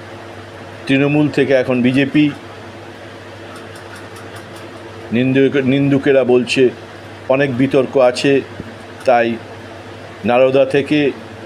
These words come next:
শুভেন্দু যেমন বিজেপিতে, তেমনি মিঠুনও নাকি বিজেপিতে। যাই হোক,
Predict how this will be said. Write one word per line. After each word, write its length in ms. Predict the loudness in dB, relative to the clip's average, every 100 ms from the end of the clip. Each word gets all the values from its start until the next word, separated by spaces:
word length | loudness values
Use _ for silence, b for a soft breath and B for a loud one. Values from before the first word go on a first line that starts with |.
| -12
শুভেন্দু 720 | 0 4 4 4 4 4 4 -2 -14 -18 -2
যেমন 260 | 2 2 2
বিজেপিতে, 640 | 2 4 4 2 2 0 -2 -12 -10 0
তেমনি 260 | 2 4
মিঠুনও 420 | 2 2 0 0 4
নাকি 400 | 2 0 -4 -6 -10 -16 -16 -16 -18 -18 -18 -18 -18 -16 -16 -14 -16 -16 -16 -16 -12 -2
বিজেপিতে। 500 | 2 2 2 0 -2 -4 0
যাই 160 | 4
হোক, 120 | 4